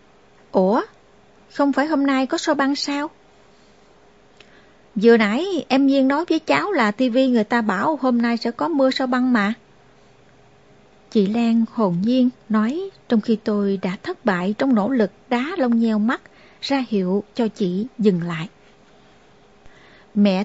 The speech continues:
tôi, cô Yên và thầy Thiên đều rất đổi ngạc nhiên, quay sang tròn mắt nhìn tôi. Thôi, chết rồi, biết phân bua thế nào bây giờ? Chẳng lẽ lại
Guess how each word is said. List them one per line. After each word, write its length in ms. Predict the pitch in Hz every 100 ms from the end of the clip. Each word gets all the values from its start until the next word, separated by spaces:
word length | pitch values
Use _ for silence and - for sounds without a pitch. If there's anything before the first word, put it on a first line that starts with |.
| -
tôi, 300 | 254 247 247 - _ -
cô 200 | 254 226
Yên 280 | 247 247 240 -
và 380 | 190 214 196 180 -
thầy 200 | 220 180 -
Thiên 280 | 254 247 233 - - - -
đều 340 | 233 214 202 208
rất 260 | 302 -
đổi 280 | 208 175 226
ngạc 260 | 311 208 165 -
nhiên, 220 | 233 233 - - - - _
quay 200 | 214 233
sang 420 | 208 226 214 208 202
tròn 220 | - 180 180
mắt 120 | -
nhìn 160 | 214 185 165
tôi. 180 | - 220 - _ _ _ _ _ _ _ _ _ -
Thôi, 340 | 196 202 196 - _ -
chết 280 | 277 403
rồi, 220 | - 190 165 _ _ - - - -
biết 220 | 302 -
phân 240 | - 269 262
bua 240 | 254 254 -
thế 140 | 359
nào 220 | 359 220
bây 160 | 226 269
giờ? 200 | 254 226 220 _ _ _ _ _ _ _ -
Chẳng 240 | 220 311
lẽ 440 | 269 214 294 330
lại 180 | 247 220